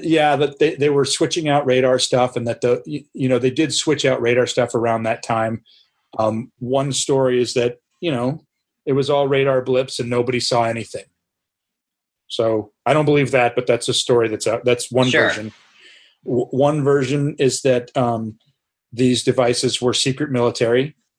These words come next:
Speaker 1: a, a, a different branch of the military or something
Speaker 2: Air
Speaker 1: ab-
Speaker 2: Force.
Speaker 1: above them. Yeah.
Speaker 2: Yeah.
Speaker 1: And then, and then the other one is that this is a U F O, whether it be,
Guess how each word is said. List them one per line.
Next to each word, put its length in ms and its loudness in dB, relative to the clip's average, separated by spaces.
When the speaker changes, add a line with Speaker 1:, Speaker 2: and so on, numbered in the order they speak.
Speaker 1:
a, 120 0
a, 200 0
a 60 4
different 360 -2
branch 300 0
of 60 -2
the 80 0
military 400 2
or 200 0
something 580 -4
Speaker 2:
Air 220 4
Speaker 1:
ab- 80 -10
Speaker 2:
Force. 600 -2
Speaker 1:
above 400 2
them. 440 0
Yeah. 160 2
Speaker 2:
Yeah. 240 0
Speaker 1:
And 220 0
then, 280 0
and 160 -2
then 140 0
the 120 2
other 200 2
one 200 2
is 120 -2
that 180 -2
this 220 -2
is 180 2
a 60 2
U 240 2
F 140 -4
O, 140 2
whether 340 0
it 120 -6
be, 400 -4